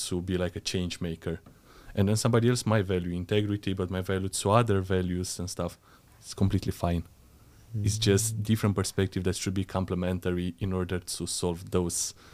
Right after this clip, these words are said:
Speaker 1: soci-, societal challenges. So this will be like
Speaker 2: Mm.
Speaker 1: the meaning behind it and the usage of the cookery, because it's not just an eye candy of an installation that was there in the container in Keta House Plain.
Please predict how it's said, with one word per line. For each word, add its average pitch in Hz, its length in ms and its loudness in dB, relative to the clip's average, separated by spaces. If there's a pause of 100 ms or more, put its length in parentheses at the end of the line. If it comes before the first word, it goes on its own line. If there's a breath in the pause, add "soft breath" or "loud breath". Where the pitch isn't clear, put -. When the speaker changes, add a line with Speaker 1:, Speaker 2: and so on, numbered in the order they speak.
(120)
Speaker 1:
soci-, - 360 0
societal 90 440 -4
challenges. 85 640 -4 (480 loud breath)
So - 160 2
this 104 260 2
will 95 140 2
be 98 120 0
like 90 300 0
Speaker 2:
Mm. 98 40 -8
Speaker 1:
the 90 340 -2 (460 loud breath)
meaning 104 380 8
behind 101 420 2
it 98 140 0
and 92 160 2
the 92 100 0
usage 95 720 0 (480 soft breath)
of 101 180 6
the 98 100 2
cookery, 95 420 -2
because 92 280 -2
it's 92 160 -4
not 92 140 2
just - 340 -4
an 90 300 0
eye 98 260 4
candy 90 480 2
of 87 180 -4
an 92 120 -2
installation 90 600 -2
that 92 140 -2
was 92 220 -2
there 95 180 4
in 92 140 0
the 92 180 0 (360 loud breath)
container 95 440 2
in 92 140 -4
Keta 92 180 -4
House 92 260 -4
Plain. 92 400 0